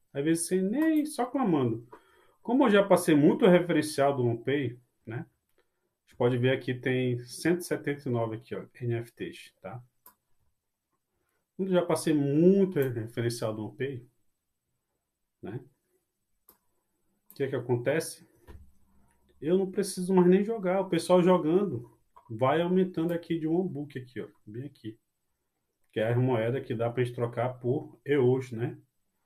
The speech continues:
Que é a plataforma, é a, a blockchain que vai tá trabalhando esse N F T aqui, né? Olha. Vem aqui uma vez por dia, pega. E como eu já tenho mais de sessenta mil,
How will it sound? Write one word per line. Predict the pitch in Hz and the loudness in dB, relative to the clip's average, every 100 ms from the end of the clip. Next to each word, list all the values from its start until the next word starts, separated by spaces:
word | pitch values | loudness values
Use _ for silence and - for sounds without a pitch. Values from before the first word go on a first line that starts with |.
| _ _ _ _ _ | _ _ _ _ _
Que | - | -8
é | 104 120 127 - _ _ _ _ _ _ _ _ _ _ - | -4 -4 -6 -14 _ _ _ _ _ _ _ _ _ _ -16
a | |
plataforma, | 120 127 120 131 123 120 127 131 127 110 | -6 -2 0 0 0 0 0 0 -2 -4
é | 113 | -6
a, | 107 107 104 85 - - _ _ _ _ _ _ - | -6 -6 -8 -12 -18 -20 _ _ _ _ _ _ -18
a | 117 | -10
blockchain | 107 123 123 - 123 123 | -2 -2 -2 -4 -4 -4
que | - | -6
vai | 120 127 | 0 0
tá | 123 120 | 0 -4
trabalhando | 127 123 120 120 | -4 -2 -2 -2
esse | 120 - | -2 -4
N | 120 | -4
F | 120 120 | -4 -6
T | 117 | -10
aqui, | 120 - | -12 -14
né? | 95 101 _ _ - _ _ _ _ _ - | -14 -16 _ _ -20 _ _ _ _ _ -16
Olha. | - - - _ _ _ _ _ _ _ _ | -16 -16 -20 _ _ _ _ _ _ _ _
Vem | 127 165 | -2 0
aqui | 165 - 185 196 | -2 -4 -6 -2
uma | 185 160 | -2 -2
vez | 156 156 | -4 -4
por | 151 139 | -4 -4
dia, | 151 185 170 | -4 -4 -4
pega. | - 160 180 175 | -4 -4 -2 -4
E | 165 | -4
como | - 208 | -2 0
eu | 202 | 2
já | 180 | 2
tenho | 175 147 | 2 -2
mais | 139 180 | 2 2
de | 185 | 2
sessenta | 156 - - 127 | -4 -4 -4 -2
mil, | 123 170 127 | 0 0 -4